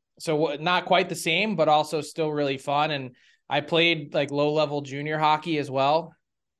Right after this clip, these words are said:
uh, in the Philly, you know, Mid-Atlantic area.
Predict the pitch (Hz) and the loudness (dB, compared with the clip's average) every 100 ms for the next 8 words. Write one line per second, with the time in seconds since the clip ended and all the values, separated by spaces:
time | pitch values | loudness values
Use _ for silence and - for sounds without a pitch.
0 | _ _ _ - 120 120 120 123 139 143 | _ _ _ -10 -4 -2 -2 -4 -6 -6
1 | 139 131 - 139 135 135 127 - 143 123 | -6 -8 -4 -2 0 -2 -6 -12 -8 -6
2 | 123 127 117 120 127 127 123 139 170 185 | -2 -2 -2 -4 -4 -2 0 0 0 0
3 | 185 | -4